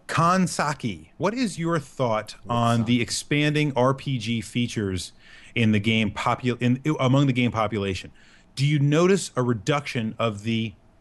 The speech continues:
Speaker 1: true R P G being produced?
Speaker 2: Hmm. That's an interesting way to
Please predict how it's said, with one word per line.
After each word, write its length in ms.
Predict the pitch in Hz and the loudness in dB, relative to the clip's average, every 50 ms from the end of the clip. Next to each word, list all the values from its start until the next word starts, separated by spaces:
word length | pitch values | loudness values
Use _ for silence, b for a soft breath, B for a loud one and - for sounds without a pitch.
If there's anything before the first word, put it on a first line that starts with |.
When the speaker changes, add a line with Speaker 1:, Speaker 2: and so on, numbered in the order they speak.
| _ | _
Speaker 1:
true 600 | - - - - 220 220 196 123 101 101 110 117 - - _ _ | -14 -14 -6 -2 0 2 2 2 2 0 -2 -6 -8 -12 _ _
R 160 | - 123 127 127 | 0 2 2 2
P 220 | 131 - 135 123 | 2 0 0 0
G 600 | 110 101 - - 135 135 107 90 85 87 101 - b b b b b _ _ | 0 -2 -4 -2 0 0 0 0 -2 -6 -10 -14 b b b b b _ _
being 240 | - 104 101 92 87 | 2 4 4 4 2
produced? 520 | - 95 87 95 87 73 - - - - - _ _ _ - - | 2 0 0 0 0 -2 -4 -8 -12 -14 -20 _ _ _ -18 -14
Speaker 2:
Hmm. 520 | 131 127 127 120 110 101 95 90 85 82 78 - - _ _ _ _ _ _ _ _ _ _ - _ _ _ _ _ _ _ _ _ - - | -12 -10 -8 -8 -8 -8 -10 -12 -14 -16 -18 -20 -20 _ _ _ _ _ _ _ _ _ _ -20 _ _ _ _ _ _ _ _ _ -18 -8
That's 240 | 120 127 131 139 - | -4 -4 -4 -4 -4
an 80 | 165 151 | -8 -10
interesting 540 | 135 127 131 123 - - 110 104 101 90 - _ | -8 -10 -10 -10 -10 -8 -8 -8 -8 -10 -14 _
way 140 | - 107 104 | -8 -6 -6
to 100 | 95 92 | -6 -8